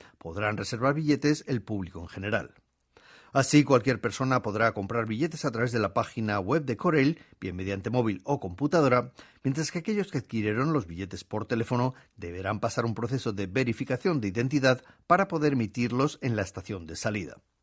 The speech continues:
Los días doce y trece los billetes estarán a la venta desde las siete de la mañana hasta la una de la tarde, vía online,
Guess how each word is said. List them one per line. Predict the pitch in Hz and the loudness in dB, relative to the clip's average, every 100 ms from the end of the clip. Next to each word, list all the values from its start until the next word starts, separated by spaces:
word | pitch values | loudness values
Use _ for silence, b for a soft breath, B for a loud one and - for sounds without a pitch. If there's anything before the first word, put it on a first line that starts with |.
| _ b b b b b | _ b b b b b
Los | 147 123 | 6 8
días | 143 127 | 8 8
doce | 113 110 | 6 2
y | 123 | 0
trece | 120 123 139 | 0 0 2
los | 127 104 | 0 0
billetes | 95 104 107 104 | -2 -2 -4 -4
estarán | 104 - 107 120 | -6 -4 -2 0
a | |
la | 110 | 0
venta | 127 135 131 | 0 2 0
desde | 110 | 0
las | 98 90 | -2 -2
siete | - 175 139 | -2 -2 2
de | |
la | 117 | 2
mañana | 113 107 120 147 | 2 0 0 0
hasta | 147 104 | -2 -4
la | 87 | -4
una | 90 92 | -6 -6
de | |
la | 92 95 | -6 2
tarde, | 135 120 147 | 2 4 0
vía | 135 196 147 | 0 0 2
online, | 135 120 127 | 4 4 4